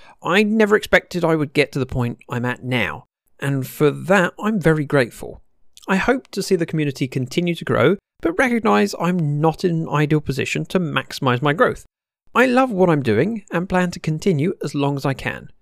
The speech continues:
Finishing a stream, knowing that someone has enjoyed my company,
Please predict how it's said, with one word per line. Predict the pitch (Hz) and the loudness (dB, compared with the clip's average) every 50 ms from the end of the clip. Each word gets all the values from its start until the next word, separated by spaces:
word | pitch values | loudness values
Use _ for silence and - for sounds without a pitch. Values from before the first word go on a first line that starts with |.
| _ _ _ _ | _ _ _ _
Finishing | _ - 277 330 294 - - 262 262 | _ -2 0 0 0 0 -2 -2 -4
a | 240 | -4
stream, | - - - 196 147 120 113 127 156 175 - _ - | -4 0 2 2 2 2 0 -4 -6 -8 -10 _ -6
knowing | - 143 143 | -6 -4 -4
that | 143 - - | -6 -6 -8
someone | - - - - - 320 214 135 117 120 113 | -10 -10 -6 -4 -4 -4 -2 -4 -4 -4 -4
has | - - 120 120 | -4 -6 -4 -4
enjoyed | 123 120 143 151 156 147 - | 0 4 6 6 6 6 4
my | 123 127 175 220 | 0 -2 -2 0
company, | 214 165 135 120 - - 113 110 127 139 | 0 0 -2 -2 -4 -8 -6 -4 -2 -4